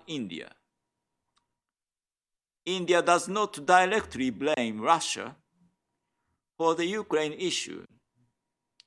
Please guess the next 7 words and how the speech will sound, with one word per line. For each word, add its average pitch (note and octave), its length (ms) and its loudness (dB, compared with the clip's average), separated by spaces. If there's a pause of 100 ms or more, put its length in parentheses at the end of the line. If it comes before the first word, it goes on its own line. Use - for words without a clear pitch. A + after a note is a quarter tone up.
(420)
and F3 260 0
imports F3+ 720 -2
crude E3 420 -4
oil D3 260 0
from A2+ 280 -8
Russia A#2+ 440 -6 (160)
also. - 460 -12